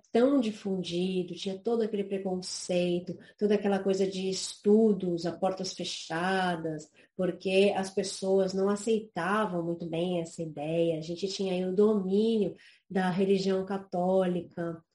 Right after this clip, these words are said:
principalmente aqui na Europa. Então,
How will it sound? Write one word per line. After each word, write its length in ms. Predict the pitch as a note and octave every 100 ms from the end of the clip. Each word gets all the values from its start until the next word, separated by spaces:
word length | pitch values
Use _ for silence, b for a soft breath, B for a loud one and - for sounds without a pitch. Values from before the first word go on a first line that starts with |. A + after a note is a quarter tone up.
| -
principalmente 720 | B3 A#3+ A#3+ G3+ F#3+ F#3+ F#3+
aqui 200 | F#3 -
na 100 | F3+
Europa. 880 | F3+ F3 F3 F#3+ F#3+ F#3 F#3 E3 D#3+ B B
Então, 480 | F#3 F3+ G#3+ B3